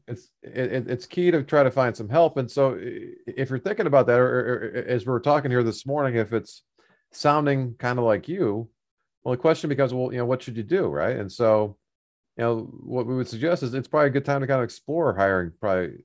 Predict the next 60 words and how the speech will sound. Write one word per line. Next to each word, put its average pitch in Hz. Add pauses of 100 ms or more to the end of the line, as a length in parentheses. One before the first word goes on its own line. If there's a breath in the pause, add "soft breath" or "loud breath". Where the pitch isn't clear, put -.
a, 92
a 98
coach 123
or 117
consultant 110
of -
some 90
type -
and 69
kind, 69
you 73
know, 87
and 110
it's, - (520)
this 156
is 185
a 185
pretty 185
big 147
decision, 147 (540)
all 90
right? 117
So -
it's 139
not 175
something 156
you 156
should, 147
uh, 131
you 117
know, 104 (140)
y-, 95
you 95
should 117
just, - (120)
you 107
know, 95 (100)
snap 131
your 117
fingers, 135
make 113
it 107
happen 110
tomorrow. 131
You 147
should 143
take 190
a -
little 170
bit 151
of -
time 104
with 98
it. 160 (800)
You 117
know, 127
you 135
should 143
probably 143
interview 143